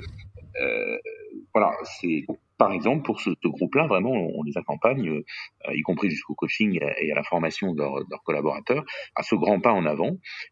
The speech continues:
Euh, et ils se rendent compte, et c'est ça qui est intéressant, que, euh, ils peuvent faire des économies de coûts opérationnels. Évidemment,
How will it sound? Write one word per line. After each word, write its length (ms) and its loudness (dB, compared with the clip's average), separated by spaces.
Euh, 640 -2
et 80 4
ils 100 2
se 140 2
rendent 320 4
compte, 340 2
et 60 -6
c'est 80 -10
ça 100 2
qui 120 -8
est 100 -6
intéressant, 500 -4
que, 380 4
euh, 640 0
ils 160 0
peuvent 180 4
faire 280 4
des 200 2
économies 460 2
de 80 0
coûts 180 -2
opérationnels. 680 -2
Évidemment, 480 0